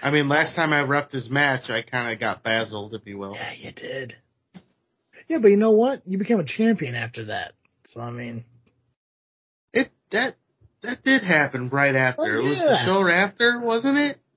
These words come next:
Speaker 2: Yeah. So, I mean, I would, uh, I would ask him to borrow Basil, see what happens.
Speaker 1: Yeah, maybe Basil threw that gauntlet, if you will.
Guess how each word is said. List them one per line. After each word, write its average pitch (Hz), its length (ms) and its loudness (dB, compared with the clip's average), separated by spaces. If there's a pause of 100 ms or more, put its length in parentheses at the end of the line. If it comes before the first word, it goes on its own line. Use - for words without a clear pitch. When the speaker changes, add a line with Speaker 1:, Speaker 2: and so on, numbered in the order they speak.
Speaker 2:
Yeah. 349 520 4
So, 254 100 6
I 277 80 8
mean, 269 160 6
I 277 100 8
would, 330 200 8
uh, 147 200 6
I 302 100 0
would 330 200 2
ask 185 260 6
him 208 100 4
to 196 40 4
borrow 214 300 2
Basil, 262 480 6
see 254 100 -4
what 233 140 6
happens. 160 440 0 (1160)
Speaker 1:
Yeah, 156 140 -8 (160)
maybe 131 340 -4 (220)
Basil 120 720 0
threw 131 240 2
that 120 220 0
gauntlet, 127 460 -2
if 107 120 -12
you 101 140 -10
will. 98 220 -10